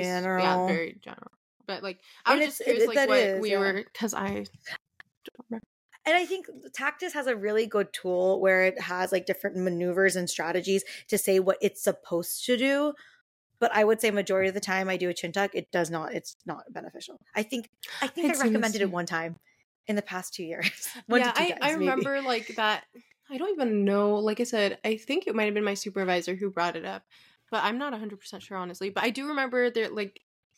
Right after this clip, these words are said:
Speaker 1: or maybe it was an Instagram post of someone who was like, "Actually, like, they've done research on chin tucks," and, you know,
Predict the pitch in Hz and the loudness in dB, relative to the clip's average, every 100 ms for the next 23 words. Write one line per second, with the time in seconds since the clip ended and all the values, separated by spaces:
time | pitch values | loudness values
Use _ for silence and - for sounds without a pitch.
0 | _ _ - 262 254 247 415 480 247 220 | _ _ 0 4 4 4 0 -4 -2 -2
1 | 233 214 190 202 185 175 185 180 170 180 | 0 0 0 -2 -6 -6 -6 -6 -6 -6
2 | 202 196 190 190 180 - 185 226 - 226 | -6 -8 -6 -6 -8 -4 -2 -2 -4 -6
3 | 202 196 190 190 208 202 220 226 240 269 | -4 -2 -2 -2 -2 0 0 0 -2 0
4 | 214 208 196 208 - 247 240 190 190 - | 0 0 -2 -2 -2 -4 0 0 0 -6
5 | 180 190 180 165 | -10 -8 -8 -8